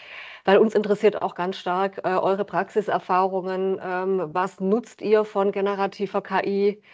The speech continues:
Was sind die Rückmeldungen? Wie gut kommt's an? Wo liegen Stolpersteine? Und dafür habe ich dann den, den Rest der Zeit eingeplant. Aber auch wenn ihr jetzt, äh, während des Impulsvortrags Fragen habt, bitte jederzeit kurz mich unterbrechen, die Fragen stellen,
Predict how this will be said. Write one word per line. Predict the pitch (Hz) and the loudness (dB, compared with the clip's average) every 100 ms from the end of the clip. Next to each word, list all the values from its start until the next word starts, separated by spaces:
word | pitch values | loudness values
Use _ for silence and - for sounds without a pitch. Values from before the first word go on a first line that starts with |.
| - | -8
Was | 190 185 | -4 0
sind | 208 | 2
die | |
Rückmeldungen? | 196 214 208 196 190 196 196 190 | 4 4 4 0 2 2 4 2
Wie | |
gut | 202 - - | 0 -4 -4
kommt's | 220 202 - | 0 0 0
an? | - 202 196 | 0 2 4
Wo | |
liegen | 202 202 | 4 2
Stolpersteine? | 185 - 185 208 202 180 175 185 185 190 _ _ _ _ _ _ _ _ | -2 0 0 0 -2 0 0 0 -4 -6 _ _ _ _ _ _ _ _
Und | - 190 175 | 0 0 2
dafür | 170 190 180 | 2 2 0
habe | 175 | -2
ich | 175 | -2
dann | 175 170 | -4 -2
den, | 175 170 170 | -2 -4 -2
den | 175 | -2
Rest | 170 175 - | 0 0 -2
der | 190 | -2
Zeit | 175 165 | 0 0
eingeplant. | 160 170 165 165 160 160 - _ _ - - _ _ - | -2 -4 -6 -4 -4 -6 -12 _ _ -20 -20 _ _ 0
Aber | - 202 | 6 8
auch | 190 185 | 6 4
wenn | 202 | 0
ihr | 214 | 2
jetzt, | 202 196 - | 2 0 -8
äh, | - 185 185 | -6 -4 -4
während | 180 196 208 | -2 -2 -2
des | 190 | -2
Impulsvortrags | 196 220 220 - 214 208 196 - | -4 -6 -8 -6 -4 -2 -4 -4
Fragen | - 180 190 214 | -8 -2 -2 -2
habt, | 196 202 | -6 -6
bitte | 214 202 196 190 190 | -6 -2 0 0 0
jederzeit | 190 220 220 202 196 | 2 0 0 0 0
kurz | - 214 208 - | 0 -6 -6 -4
mich | 196 | -2
unterbrechen, | 202 190 190 175 214 - | 2 2 2 0 -2 -2
die | 214 | -2
Fragen | 208 165 190 214 | -2 0 0 0
stellen, | 202 - 190 202 208 | -4 -2 2 4 2